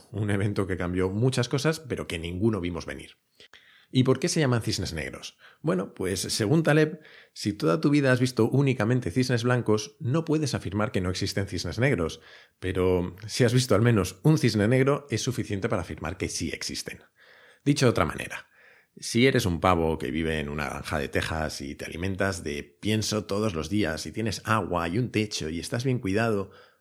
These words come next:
bueno, pues puedes pensar que la vida es maravillosa y que cada día es tan bueno como el anterior, hasta que llega un día y es Acción de Gracias en Estados Unidos,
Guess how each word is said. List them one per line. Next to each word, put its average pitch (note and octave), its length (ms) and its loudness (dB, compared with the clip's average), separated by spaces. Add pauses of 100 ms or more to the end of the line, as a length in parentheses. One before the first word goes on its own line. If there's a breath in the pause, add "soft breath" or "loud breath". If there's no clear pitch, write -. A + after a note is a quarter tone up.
bueno, C#3 280 -8
pues - 160 -12
puedes E3+ 280 -4
pensar A#2 300 0
que D3 80 0
la E2+ 120 0
vida G#2 300 -2
es A#2 240 -4
maravillosa D#2+ 920 -6
y F2+ 80 -10
que D#2+ 140 -14
cada D2+ 240 -6
día G#2 160 0
es - 140 -6
tan D2 200 -8
bueno G2+ 260 2
como E2 180 -4
el D2 40 -4
anterior, E2+ 540 0 (400 loud breath)
hasta C#3+ 400 -4
que C3+ 580 0
llega F3 240 -2
un F3 100 0
día D#3+ 380 2
y A2 100 2
es A#2 460 -2
Acción A2 400 0
de G2+ 80 2
Gracias G2+ 380 2
en E2+ 100 -2
Estados F#2 380 -2
Unidos, G#2+ 400 0